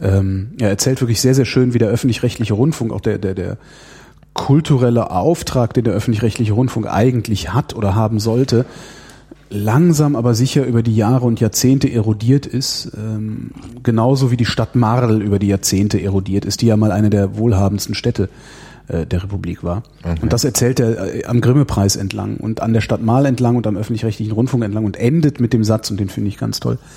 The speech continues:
Speaker 1: "Wir waren mit allem schon viel weiter."
Speaker 2: Hm.
Speaker 1: Und das lässt sich auf sehr, sehr viele Aspekte der Gesellschaft übertragen auch noch.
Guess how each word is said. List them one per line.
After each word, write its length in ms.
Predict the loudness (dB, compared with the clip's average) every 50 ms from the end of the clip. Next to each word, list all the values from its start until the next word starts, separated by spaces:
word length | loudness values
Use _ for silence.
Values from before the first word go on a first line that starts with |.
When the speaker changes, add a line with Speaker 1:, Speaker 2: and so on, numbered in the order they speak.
| -20 -20 -20 -20 -20 -20 -20 -20 -20 -10 -4
Speaker 1:
"Wir 180 | -2 0 0 2
waren 540 | 0 2 2 2 2 2 2 2 2 2
mit 220 | 0 0 -2 -2 0
allem 380 | 0 2 2 2 2 0 -2 -4
schon 260 | -6 -6 -4 -4 -4
viel 460 | -4 -6 -4 -2 0 0 2 0 0 0
weiter." 500 | 0 0 0 0 -2 -4 -6 -6 -8 -12 -16 -20 -20 -20 -20 -20 -8 -4
Speaker 2:
Hm. 180 | -2 0 0 -2 -4 -8 -14 -20 -20 -20 -20 -20 -12 -10
Speaker 1:
Und 120 | -10 -10 -6 -4
das 200 | -2 -2 0 0
lässt 240 | 0 0 0 0 0
sich 320 | 0 -2 -2 -4 -6 -12 -14 -16 -18 -20 -20 -20 -20 -14
auf 260 | -12 -12 -10 -12 -14 -18 -20 -14
sehr, 380 | -8 -6 -2 0 2 2 2 2
sehr 100 | 2 0
viele 180 | 0 0 0
Aspekte 340 | 0 0 0 -2 -2 0 0 0
der 80 | 0
Gesellschaft 440 | 0 0 0 0 0 0 -2 -4 -4
übertragen 580 | -4 -6 -6 -6 -4 -2 -2 0 -2 -2 -4 -8
auch 220 | -10 -10 -12 -12
noch. 220 | -14 -14 -16 -18